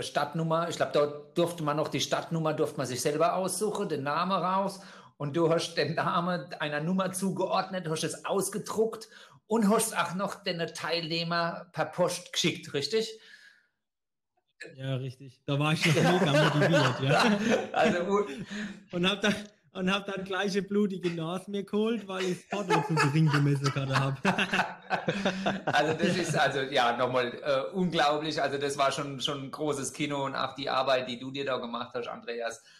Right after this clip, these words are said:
Speaker 1: Ich glaub, jeder hat gesagt, das, äh, mehr Porto, dann hat er die, die meist-, oder viele durften dann auch auf die Post gehen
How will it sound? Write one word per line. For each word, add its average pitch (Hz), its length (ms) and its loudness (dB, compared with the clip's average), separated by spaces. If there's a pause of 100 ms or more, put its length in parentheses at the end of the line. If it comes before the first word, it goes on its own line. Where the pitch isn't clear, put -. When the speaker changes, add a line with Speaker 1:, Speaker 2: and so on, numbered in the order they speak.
(180)
Speaker 1:
Ich - 80 -20
glaub, 117 200 0
jeder 123 280 2
hat 120 120 2
gesagt, - 380 -6
das, 117 240 -4
äh, 113 320 -2 (120)
mehr 135 360 0
Porto, 143 480 0
dann 131 260 0
hat 135 100 -2
er 139 180 -2 (180)
die, 143 140 -4
die 160 200 -6
meist-, 160 340 -2
oder 123 240 0
viele 156 240 2
durften 156 300 -2
dann 139 120 -2
auch 139 160 -4
auf - 120 -20
die 151 80 -8
Post 165 340 -4
gehen 151 280 -2